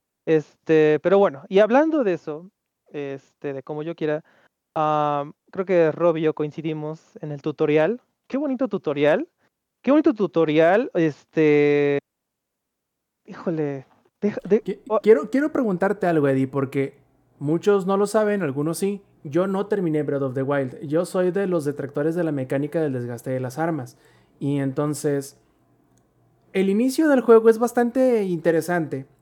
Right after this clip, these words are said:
Speaker 2: porque hasta donde tengo entendido, te quiero preguntar,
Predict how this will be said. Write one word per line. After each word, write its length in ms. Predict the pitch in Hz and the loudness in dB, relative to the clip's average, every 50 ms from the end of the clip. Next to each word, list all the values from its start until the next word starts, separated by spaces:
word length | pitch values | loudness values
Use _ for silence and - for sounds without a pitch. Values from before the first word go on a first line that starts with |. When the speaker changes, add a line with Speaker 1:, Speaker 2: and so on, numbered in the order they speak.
| _ _ _ | _ _ _
Speaker 2:
porque 640 | - 156 151 151 156 - 147 147 147 151 - - - - _ | 0 0 0 0 -2 0 0 0 0 0 -2 -8 -18 -6 _
hasta 240 | 180 180 175 - 185 | -2 -2 -2 0 -2
donde 120 | 175 160 | 0 0
tengo 140 | 185 190 220 | 0 2 0
entendido, 340 | 233 220 214 190 190 190 175 | 2 2 0 2 2 0 0
te 100 | - 127 | 0 -4
quiero 220 | - 151 180 180 | -4 -4 -6 -4
preguntar, 520 | - 208 202 180 147 123 135 127 127 131 | -8 -8 -6 -6 -6 -4 -6 -6 -8 -8